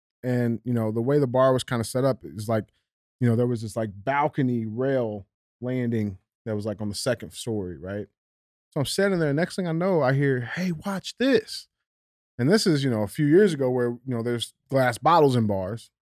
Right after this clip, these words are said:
And this fucking guy throws a fucking, I never, it was a, a Bud Light Platinum bottle.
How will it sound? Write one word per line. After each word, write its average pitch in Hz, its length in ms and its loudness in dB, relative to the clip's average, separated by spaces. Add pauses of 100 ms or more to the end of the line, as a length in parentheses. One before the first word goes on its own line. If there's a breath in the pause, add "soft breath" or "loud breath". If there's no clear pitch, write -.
And 131 60 -4
this 127 80 -6
fucking 175 380 -4
guy 147 320 2
throws 139 360 2
a 131 60 -4
fucking, 117 680 -6
I 117 180 -2
never, 127 280 -4
it 113 60 -2
was 104 120 -6
a, 87 240 -6 (140)
a 104 160 -4
Bud 123 300 0
Light 135 240 -2
Platinum 107 420 -4
bottle. 85 320 -10